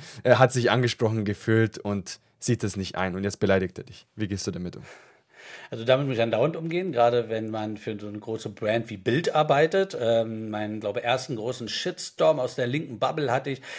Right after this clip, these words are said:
Speaker 2: Ich habe mal sehr erfolgreich die Klimakleber geärgert. Also das ist jetzt schon ein paar Jahre her. Das ist in, innerhalb von zwei Tagen auf TikTok mit vierundzwanzig Millionen Aufrufen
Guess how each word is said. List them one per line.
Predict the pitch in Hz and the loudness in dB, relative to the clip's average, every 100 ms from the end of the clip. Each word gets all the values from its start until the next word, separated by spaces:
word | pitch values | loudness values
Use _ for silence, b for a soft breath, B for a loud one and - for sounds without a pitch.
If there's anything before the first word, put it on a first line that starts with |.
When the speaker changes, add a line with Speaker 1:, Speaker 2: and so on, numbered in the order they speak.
| B | B
Speaker 2:
Ich | 123 | -2
habe | 123 | 2
mal | 123 123 B B B | 2 2 B B B
sehr | 113 127 151 | 4 6 6
erfolgreich | - 160 151 143 | 6 2 2 -4
die | |
Klimakleber | - 139 135 127 104 95 92 | -4 2 2 2 0 0 0
geärgert. | 90 101 92 87 82 - | 0 0 2 0 -4 -10
Also | - 92 | -10 -6
das | 92 101 | -6 -6
ist | 107 | -6
jetzt | 110 - | -6 -4
schon | 98 | -8
ein | |
paar | - 101 | -2 2
Jahre | 107 98 104 | 4 4 0
her. | 110 151 160 | 2 4 4
Das | 110 - | 2 -6
ist | 110 - | -10 -10
in, | 101 98 101 | -10 -10 -12
innerhalb | 98 107 101 | -8 -6 -6
von | - 98 - | -8 -10 -10
zwei | - 101 113 | -4 -2 -2
Tagen | 117 104 113 110 | -2 -2 -2 -2
auf | 98 - | -8 -8
TikTok | - 120 120 107 | -10 -6 -4 -4
mit | 101 - | -6 -8
vierundzwanzig | 110 107 104 101 - | -8 -6 -8 -8 -10
Millionen | 98 101 104 | -8 -8 -4
Aufrufen | 113 120 120 98 104 | -4 -4 -8 -12 -14